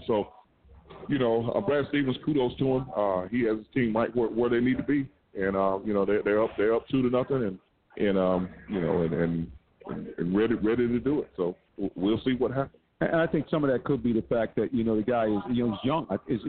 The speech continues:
Speaker 2: is he not the youngest coach in the league?
Speaker 1: He's
Speaker 2: Or
Speaker 1: one,
Speaker 2: darn close
Speaker 1: he,
Speaker 2: to it?
Speaker 1: he's, he's one of the youngest coaches in the
Speaker 2: Mm-hmm.
Speaker 1: league. I think,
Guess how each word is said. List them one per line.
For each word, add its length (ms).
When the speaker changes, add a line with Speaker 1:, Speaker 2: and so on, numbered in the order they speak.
Speaker 2:
is 140
he 80
not 200
the 60
youngest 300
coach 220
in 80
the 80
league? 180
Speaker 1:
He's 360
Speaker 2:
Or 160
Speaker 1:
one, 20
Speaker 2:
darn 260
close 180
Speaker 1:
he, 60
Speaker 2:
to 120
it? 160
Speaker 1:
he's, 100
he's 360
one 220
of 200
the 80
youngest 340
coaches 260
in 60
the 60
Speaker 2:
Mm-hmm. 100
Speaker 1:
league. 100
I 80
think, 220